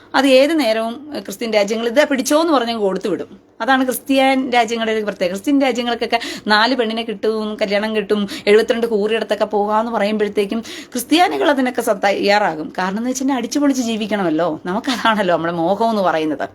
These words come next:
നമുക്ക് ലോകത്തിലുള്ള എല്ലാ വൃത്തികേടുകളെയും സ്വാധീനിക്കും. നമ്മൾ പോപ്പിൻ്റെ പേരിൽ നമ്മൾ ആണാണിനോട് പെണ്ണിനോടും പെണ്ണ് പെണ്ണിനോടൊക്കെ അവലക്ഷണമായിട്ട് പെരുമാറാനും എല്ലാ വൃത്തികേടുകൾക്കും നമ്മൾ എന്ത് ചെയ്യും?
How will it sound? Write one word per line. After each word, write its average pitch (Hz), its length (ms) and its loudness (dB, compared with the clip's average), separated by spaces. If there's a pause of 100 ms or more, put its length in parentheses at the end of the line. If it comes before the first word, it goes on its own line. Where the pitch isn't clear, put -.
(460)
നമുക്ക് 277 380 2
ലോകത്തിലുള്ള 254 500 2
എല്ലാ 220 340 2
വൃത്തികേടുകളെയും 208 840 -2
സ്വാധീനിക്കും. 170 800 -2
നമ്മൾ 185 200 -2
പോപ്പിൻ്റെ 196 500 0
പേരിൽ 180 480 0 (240)
നമ്മൾ 196 260 2 (200)
ആണാണിനോട് 185 720 2
പെണ്ണിനോടും 180 640 -2
പെണ്ണ് 180 240 0
പെണ്ണിനോടൊക്കെ 180 520 0
അവലക്ഷണമായിട്ട് 170 680 -2
പെരുമാറാനും 170 720 0
എല്ലാ 185 340 0
വൃത്തികേടുകൾക്കും 190 720 -2
നമ്മൾ 180 240 -2
എന്ത് 165 140 -2
ചെയ്യും? 156 320 -2